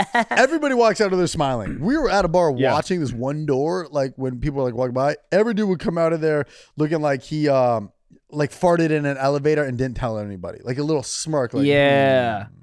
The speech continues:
Speaker 1: They, like, yeah, they knew a secret and they're gonna keep it.
Speaker 2: Yeah, exactly.
Speaker 1: Yeah, it was such an, it was such a, just a complete right turn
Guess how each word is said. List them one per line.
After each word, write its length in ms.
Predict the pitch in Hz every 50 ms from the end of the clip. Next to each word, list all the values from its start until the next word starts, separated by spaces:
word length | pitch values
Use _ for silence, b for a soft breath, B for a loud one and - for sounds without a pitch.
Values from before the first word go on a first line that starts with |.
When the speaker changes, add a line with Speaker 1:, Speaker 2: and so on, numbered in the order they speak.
| _ _ _ _ _ _ _ _ _ _ _ -
Speaker 1:
They, 180 | - 131 135 127
like, 180 | 127 131 127
yeah, 140 | 127 135 131
they 100 | 123 127
knew 180 | 123 131 135 131
a 40 | 123
secret 260 | - - 143 127 123
and 60 | 123 117
they're 80 | 113 107
gonna 180 | 104 95 90
keep 280 | - - 120 107 - -
it. 80 | -
Speaker 2:
Yeah, 120 | 147 156 143
exactly. 420 | 131 123 117 120 110 101 - - - - - b b b b b b
Speaker 1:
Yeah, 220 | - 127 127 120 113 -
it 120 | - 160
was 200 | 165 170 165 147
such 340 | - - - - 160 156 - 180
an, 100 | 165 - _
it 80 | 156
was 160 | 151 143 139 -
such 420 | - - - 160 165 165 - -
a, 400 | 170 156 147 143 135 135 127 117 _ _ _ _ _ _ _ _ _ _
just 220 | - 156 147 -
a 40 | 156 -
complete 560 | - 135 113 _ - - 151 165 175 - - - 113 101 101 107 110
right 340 | 113 131 139 143 131 _ _
turn 460 | - - 131 123 120 110 98 87 92